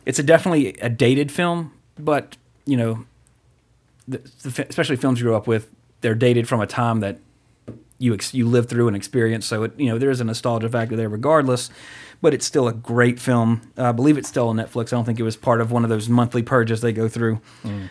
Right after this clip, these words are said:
Speaker 1: But, uh, definitely check it out if you haven't seen it in a while. And let us know what you think at eighties revisited at gmail dot com. Again, this was released on September twenty-sixth, nineteen eighty-six. And in the real world,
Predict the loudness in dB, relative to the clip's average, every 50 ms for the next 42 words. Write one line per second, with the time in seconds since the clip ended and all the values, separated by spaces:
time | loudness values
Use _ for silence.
0 | -16 _ -2 0 2 2 0 4 4 4 4 4 0 -2 0 -2 -2 -2 0 -2
1 | -2 -2 -4 -6 -6 -4 -4 -2 -2 -2 -2 -2 -2 0 2 4 4 4 2 0
2 | -2 -4 -2 -2 -2 -2 -2 -2 -2 -2 -2 -6 -6 -4 -2 -4 -2 -2 -2 -2
3 | 0 0 0 0 -2 -2 -2 -2 -2 -2 -2 -2 -2 -4 -4 -2 0 0 2 2
4 | 2 0 0 0 0 -2 -2 -2 0 2 4 4 4 2 2 -2 -10 -20 _ _
5 | _ _ _ _ _ _ _ _ -12 -10 -6 -2 0 0 0 0 -2 -2 -4 0
6 | 0 2 2 4 2 2 2 0 -4 -6 -10 _ -20 -20 -20 -20 -20 -20 -10 -4
7 | -2 -2 0 2 0 0 0 0 0 2 2 2 2 2 -2 0 0 0 -2 -2
8 | -2 0 0 0 0 2 2 2 2 0 -2 -4 -4 -6 -6 -6 -6 -12 -12 -12
9 | _ _ _ -2 -2 -2 0 2 2 2 2 2 4 6 6 6 6 4 4 4
10 | 4 4 2 0 -2